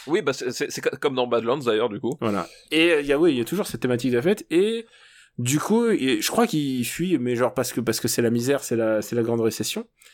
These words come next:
Speaker 2: Et il s'installe dans une ferme, euh, dans une ferme, euh, quelque part dans, au Texas, ou je sais plus, enfin, quelque part
Speaker 1: Oui,
Speaker 2: dans
Speaker 1: c'est
Speaker 2: les
Speaker 1: ça,
Speaker 2: îles,
Speaker 1: c'est
Speaker 2: ouais.
Speaker 1: Texas, ouais,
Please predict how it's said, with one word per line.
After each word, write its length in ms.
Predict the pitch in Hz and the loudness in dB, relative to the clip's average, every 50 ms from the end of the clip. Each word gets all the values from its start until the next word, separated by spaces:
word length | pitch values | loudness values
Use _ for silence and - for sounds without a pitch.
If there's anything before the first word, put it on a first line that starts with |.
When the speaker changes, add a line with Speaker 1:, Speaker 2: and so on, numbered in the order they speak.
| - - | -18 -12
Speaker 2:
Et 140 | - - 147 151 | -6 -2 0 0
il 60 | 156 | 2
s'installe 440 | - 180 165 156 - 190 208 214 190 | 2 0 0 0 2 0 0 2 2
dans 80 | 170 151 | 0 0
une 180 | 143 160 156 | 0 0 -2
ferme, 500 | - - - 170 180 196 170 120 98 107 - _ _ _ _ _ _ _ _ _ _ _ _ - - - - _ - | 0 0 2 2 2 2 0 -4 -4 -6 -10 _ _ _ _ _ _ _ _ _ _ _ _ -20 -20 -20 -10 _ 0
euh, 380 | 123 123 123 123 123 127 127 123 | 2 4 6 6 6 4 4 2
dans 160 | 123 131 127 | 2 0 -2
une 180 | 117 120 120 113 | -2 -2 -2 -4
ferme, 380 | - - 131 139 170 180 151 | 0 0 2 2 2 4 4
euh, 320 | 123 120 117 117 117 113 113 | 4 4 4 4 4 4 2
quelque 260 | - 117 110 - 127 | 0 -2 -2 0 -2
part 340 | 107 - 127 127 131 139 127 | -2 0 0 0 0 0 0
dans, 580 | 120 117 110 113 113 110 107 110 110 110 107 | 0 0 0 0 0 -2 -2 -2 -2 -2 -2
au 360 | 90 98 113 104 104 101 101 98 | -2 0 0 0 2 2 0 0
Texas, 500 | - 110 107 - - 131 151 165 - - | 0 -2 -2 0 0 0 0 0 -2 -4
ou 140 | 120 110 | -4 -4
je 140 | 107 113 110 | -4 -6 -6
sais 100 | 98 - - - | -8 -10 -12 -12
plus, 220 | - 80 95 110 | -12 -12 -10 -12
enfin, 400 | 117 - - 101 92 87 95 101 - | -12 -12 -10 -10 -8 -8 -8 -8 -6
quelque 200 | 120 117 120 120 | -4 -2 -2 0
part 160 | 120 135 131 | 2 2 2
Speaker 1:
Oui, 40 | - | 4
Speaker 2:
dans 60 | 127 | 4
Speaker 1:
c'est 60 | 117 | 4
Speaker 2:
les 40 | 113 | 4
Speaker 1:
ça, 80 | 113 | 2
Speaker 2:
îles, 60 | - 113 | 2 2
Speaker 1:
c'est 80 | 143 | 0
Speaker 2:
ouais. 60 | 131 | 0
Speaker 1:
Texas, 360 | - 117 110 110 127 123 - - | 2 0 2 2 0 0 -2 -4
ouais, 140 | 98 - | -8 -10